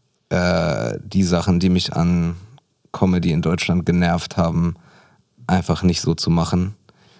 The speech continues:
Und es ist generell so eine Konstante in meinem Leben, dass ich irgendwie oft Probleme hab, mich, äh, an so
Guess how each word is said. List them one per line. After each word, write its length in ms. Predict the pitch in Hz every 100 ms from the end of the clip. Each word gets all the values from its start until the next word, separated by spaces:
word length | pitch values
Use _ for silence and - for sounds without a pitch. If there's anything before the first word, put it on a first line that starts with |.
| _ _ _ -
Und 400 | 90 87 80 -
es 40 |
ist 200 | - -
generell 400 | - 90 85 90
so 100 | 87
eine 120 | 87
Konstante 560 | 82 90 85 - 87 87
in 80 | 85
meinem 260 | 87 85
Leben, 580 | 82 87 87 85 87 87 -
dass 220 | 85 85
ich 140 | 80 -
irgendwie 580 | 82 85 - 82 80 -
oft 320 | - - _
Probleme 540 | - 82 85 87 85
hab, 220 | 80 -
mich, 280 | - - - -
äh, 320 | - - - - _ _ _ _ _ _ _ _
an 160 | 85 90
so 380 | 80 80 78